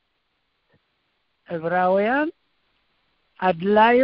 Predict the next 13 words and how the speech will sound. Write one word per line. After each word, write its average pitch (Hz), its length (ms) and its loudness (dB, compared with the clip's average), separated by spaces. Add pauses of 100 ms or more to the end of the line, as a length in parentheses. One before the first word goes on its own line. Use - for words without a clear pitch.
ክኸውን 220 640 0
ከሎ 202 380 -2 (180)
እቲ 269 200 -4
ካህን 233 440 -2 (420)
ሰይፊ 247 340 2
የልዕል 190 480 -2
እዩ። 127 100 -20 (960)
ነቲ 214 260 0 (140)
ናይ 233 260 4 (160)
ኣንጢያኮስ 220 800 0
ልኡኽን 233 480 0
ነቲ 202 280 -2
ካ-፣ 208 380 -4